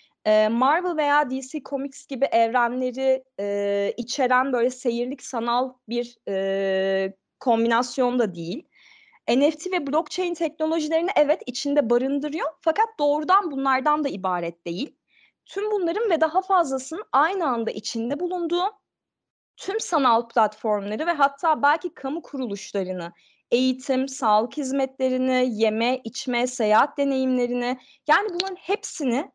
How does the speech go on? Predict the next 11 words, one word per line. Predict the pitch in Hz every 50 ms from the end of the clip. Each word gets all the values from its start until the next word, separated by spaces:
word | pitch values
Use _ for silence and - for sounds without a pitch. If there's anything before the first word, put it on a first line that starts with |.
| -
aynı | - 277 339 381 392 370
anda | 330 277 254 233 220
kapsayan, | 226 - 220 208 - - - - 202 190 190 190 - - _ _ _ _ _ -
bizim | 214 254 269 320 392 392
de | 349
üç | - 294 - - -
boyutlu | 339 320 311 320 - 233
avatarlarımızla | 233 226 233 233 - 262 226 214 208 202 208 202 202 190 185 202 -
içinde | - 220 - - 254 254 277
yer | 311 339 330 339
alabileceğimiz | 339 339 330 302 311 302 320 320 330 320 311 311 320 392 - -